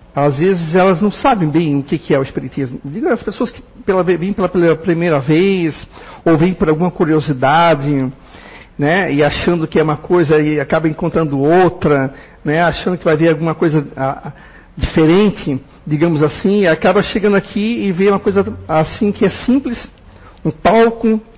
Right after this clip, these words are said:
né, é, uma pessoa dirigindo, outra pessoa lendo, outra palestrando, um passe, e aí às vezes sai dizendo assim, "Puxa, eu pensei que era tal coisa, mas o Espiritismo não era o que eu tava pensando."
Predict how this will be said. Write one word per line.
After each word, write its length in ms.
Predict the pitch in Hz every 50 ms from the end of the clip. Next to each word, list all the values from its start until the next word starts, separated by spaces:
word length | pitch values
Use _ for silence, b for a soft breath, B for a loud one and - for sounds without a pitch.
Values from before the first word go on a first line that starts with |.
| - - - -
né, 380 | 151 156 175 208 240 247 247 233 B B B B B B B B B -
é, 960 | - 147 151 156 160 160 160 156 156 156 151 151 151 151 147 147 143 143 143 147 156 - - -
uma 180 | 143 147 143 -
pessoa 720 | - 143 - - - 165 160 160 156 147 139 139 151 - - - - -
dirigindo, 680 | 151 143 151 147 147 131 135 180 226 247 226 202 208 180
outra 200 | 175 175 - 170
pessoa 360 | - 160 - - - 165 151
lendo, 480 | 147 147 170 208 233 233 220 185 196
outra 180 | 180 185 180 185
palestrando, 1000 | - - 151 139 147 143 - - - 196 202 226 233 233 220 202 220 220 233 247 - -
um 80 | -
passe, 680 | - - - - 196 220 226 214 - - - 233 220 220 B B B B B B B B -
e 80 | - 175
aí 120 | 190 202
às 120 | 208 190 190
vezes 180 | 202 208 - -
sai 120 | 220 190 180 180 - -
dizendo 460 | 170 170 170 170 170 196 170 185 175
assim, 220 | 165 165 - - 214
"Puxa, 300 | - - 247 - - -
eu 40 | -
pensei 360 | - 170 160 - - - 214
que 120 | - -
era 120 | 214 190 175
tal 200 | - - 196 185
coisa, 460 | - - - - 233 220 180 214 208
mas 400 | 202 202 202 196 185 - - B B B B B B B B B _
o 100 | - 190
Espiritismo 560 | 196 - - - 320 214 - - 254 226 240 214
não 120 | 202 214
era 180 | 254 262 175 160
o 20 |
que 100 | - -
eu 60 | 156
tava 280 | - - 139 139 139 135
pensando." 580 | - 147 139 135 - - 151 131 123 113 117